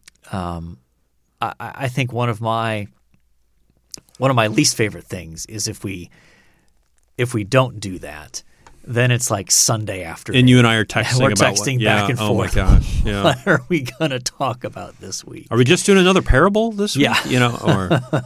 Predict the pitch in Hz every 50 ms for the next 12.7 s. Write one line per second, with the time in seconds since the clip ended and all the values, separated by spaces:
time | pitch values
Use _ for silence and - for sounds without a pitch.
0 | - - 151 123 123 107 135 127 123 85 90 - - 98 92 92 90 90 - -
1 | - 165 - 123 117 117 113 110 107 107 104 95 - - - - - - - -
2 | - _ - - - - 104 92 80 78 78 - _ _ - 120 120 101 90 -
3 | - - - 123 120 123 147 202 240 226 214 170 123 110 104 95 - - 117 110
4 | 107 - - 107 98 - 92 95 90 90 90 90 90 - - 98 92 90 87 87
5 | 87 85 85 85 - _ _ _ _ _ _ _ _ _ _ _ _ _ - 113
6 | 117 113 110 120 131 131 123 120 113 113 - 107 98 90 - 90 85 85 80 80
7 | 80 - _ _ - 113 117 127 143 127 143 123 - - - - _ _ _ _
8 | _ _ _ _ _ _ _ _ _ _ _ _ _ _ _ _ _ _ _ _
9 | _ _ _ _ - 151 - - 185 143 123 123 123 117 127 123 120 113 - -
10 | - - 117 127 123 123 120 110 104 107 107 110 104 120 113 110 110 - 120 120
11 | 120 127 123 - 104 101 101 101 104 110 107 107 101 - - - 104 104 101 -
12 | - - - 87 87 87 85 - - 87 80 - 87 92